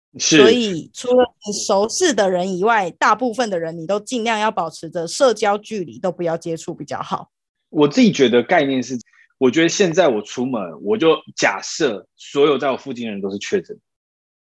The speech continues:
Speaker 1: 就是那我就会自动的保持一段距离，
Speaker 2: 对。
Speaker 1: 因为我觉得，哦，好可怕哦，就是尽量不要碰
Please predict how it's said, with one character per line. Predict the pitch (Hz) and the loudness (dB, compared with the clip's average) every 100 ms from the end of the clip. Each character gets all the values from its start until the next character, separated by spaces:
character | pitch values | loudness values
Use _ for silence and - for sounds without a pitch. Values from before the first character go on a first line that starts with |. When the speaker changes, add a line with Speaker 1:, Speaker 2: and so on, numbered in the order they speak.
| _ | _
Speaker 1:
就 | 170 | 0
是 | 151 160 | 2 2
那 | 175 175 | 2 2
我 | 120 107 | 2 2
就 | 131 | 4
会 | 143 | 2
自 | - 135 | 0 -2
动 | 135 | 0
的 | 123 | 2
保 | 117 101 | 0 0
持 | 95 - 104 | -4 -8 -8
一 | |
段 | 117 110 | -4 -4
距 | 104 | -4
离， | 107 | -4
Speaker 2:
对。 | |
Speaker 1:
因 | 143 | 0
为 | |
我 | 117 | 0
觉 | 135 | 2
得， | |
哦， | 147 120 - | 2 0 -2
好 | 110 | -4
可 | 107 90 | -4 -4
怕 | 104 95 | -2 -2
哦， | |
就 | 110 | -2
是 | 120 | -4
尽 | 113 127 | -6 -6
量 | 120 110 | -8 -4
不 | |
要 | 101 | -4
碰 | - | -4